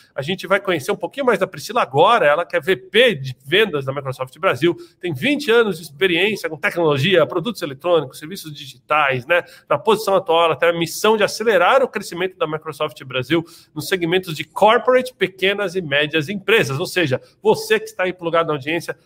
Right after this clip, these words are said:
ela vai falar a música para os seus ouvidos. Embora seja veterana da Microsoft, ela retornou à empresa em dois mil e dezessete, né, como V P de vendas de consumo e dispositivos Brasil, depois de trabalhar no Facebook,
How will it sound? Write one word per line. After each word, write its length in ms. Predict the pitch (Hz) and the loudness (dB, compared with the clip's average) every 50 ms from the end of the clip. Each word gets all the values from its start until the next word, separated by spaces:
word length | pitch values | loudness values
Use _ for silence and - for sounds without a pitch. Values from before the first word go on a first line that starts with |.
| _ _ _ | _ _ _
ela 200 | - 165 165 151 | -2 0 2 2
vai 160 | 131 156 185 - | 4 2 2 2
falar 520 | - 147 143 156 160 156 - - - _ - | 2 2 4 4 4 2 0 -6 -16 _ -2
a 120 | - 151 | 0 0
música 460 | 147 170 214 254 254 185 180 - 185 | 2 2 2 2 2 0 2 2 2
para 100 | - 156 | 2 0
os 120 | 170 170 - | -2 -6 -4
seus 320 | - - 220 202 175 170 | 0 2 2 4 4 4
ouvidos. 680 | 180 165 139 123 131 190 220 214 156 139 131 - - - - - - _ _ - | 2 2 0 0 0 0 2 2 2 2 0 -2 -4 -8 -20 -20 -20 _ _ -2
Embora 440 | 180 185 175 160 240 285 311 294 240 | -2 0 2 4 4 6 6 4 4
seja 320 | - - 240 247 208 202 | 4 4 4 4 6 2
veterana 600 | 170 160 185 254 277 269 214 202 190 208 202 190 | 2 2 2 0 0 0 0 0 2 2 2 2
da 100 | 175 170 | 2 2
Microsoft, 600 | 165 170 160 - 151 131 - - 170 175 - - | 0 0 -2 -2 -6 -8 -4 -4 -4 -4 -4 -6
ela 140 | - 165 156 | -6 -6 -4
retornou 360 | 143 175 165 - 160 156 208 | -6 -6 -4 -4 -2 0 2
à 60 | 254 220 | 2 2
empresa 340 | 160 139 185 208 208 165 | 2 0 0 0 0 0
em 40 | 170 | -2
dois 160 | 160 160 143 | -4 -6 -6
mil 100 | 151 165 | -6 -6
e 20 | 165 | -8
dezessete, 560 | 131 135 135 135 - 139 143 147 147 147 - | -8 -10 -12 -8 -4 -2 -2 -2 -4 -6 -8
né, 120 | 147 143 | -8 -8
como 200 | 143 - 143 139 | -8 -8 -10 -8
V 120 | 127 127 123 | -8 -8 -8
P 160 | - - 135 | -8 -10 -10
de 120 | 127 131 | -10 -10
vendas 540 | 127 117 120 143 170 202 202 196 190 165 - - _ _ _ _ _ _ | -10 -6 -2 0 2 2 2 0 -2 -2 -4 -10 _ _ _ _ _ _
de 200 | 151 131 170 196 | -4 -4 -4 -2
consumo 500 | - - 165 139 147 - 214 233 226 226 | 0 0 0 0 0 0 0 2 0 0
e 20 | |
dispositivos 600 | 220 - - - 190 165 - - - 156 139 139 131 | -2 -4 -2 -2 -2 -2 -2 -4 -6 -6 -4 -4 -2
Brasil, 480 | 123 139 127 117 113 - 156 180 185 180 - - - _ | 0 0 0 0 0 0 0 0 0 -2 -6 -14 -14 _
depois 240 | - 151 - 175 175 | -10 -4 -4 -4 -2
de 60 | 175 | 0
trabalhar 340 | 165 165 147 147 147 151 151 | 0 2 2 4 4 2 2
no 100 | 143 139 | 0 -2
Facebook, 760 | 139 - - 202 233 254 220 - 208 190 240 277 - - - | -6 -2 0 2 2 2 0 -2 -2 -2 -2 -2 -2 -6 -12